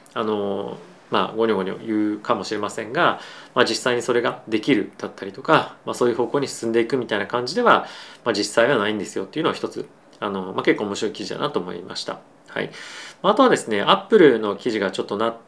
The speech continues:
あの、出ていたので、これも見たいんですけれども、結構Appleはですね、ここ最近は、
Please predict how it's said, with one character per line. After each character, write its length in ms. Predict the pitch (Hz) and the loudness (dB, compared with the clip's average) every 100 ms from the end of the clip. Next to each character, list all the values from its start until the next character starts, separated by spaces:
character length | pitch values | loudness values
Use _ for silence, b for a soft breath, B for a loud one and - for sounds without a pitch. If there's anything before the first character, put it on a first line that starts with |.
| - | -10
あ 40 | |
の、 120 | 110 101 | -6 0
出 100 | 123 | 2
て 100 | 107 | 2
い 60 | |
た 120 | 104 | 0
の 60 | 98 | -4
で、 80 | 92 | -2
こ 100 | 113 | -2
れ 60 | |
も 100 | 107 | -2
見 100 | 107 | -4
た 140 | 101 110 | -2 -2
い 40 | |
ん 60 | 98 | -2
で 80 | 90 | -6
す 100 | - | -8
け 80 | |
れ 60 | 92 | -8
ど 100 | 98 | -4
も、 340 | 117 120 90 B B B B | 0 0 0 B B B B
結 140 | 233 | 2
構 80 | 135 | 4
Apple 320 | 151 - 208 | 4 6 6
は 100 | 120 | 6
で 80 | 95 | 2
す 100 | - | -4
ね、 80 | 104 | -14
こ 80 | - | -4
こ 120 | 170 | -2
最 240 | 175 175 | 0 -2
近 220 | 175 170 170 | -4 -4 2
は、 360 | 175 120 - | 4 4 0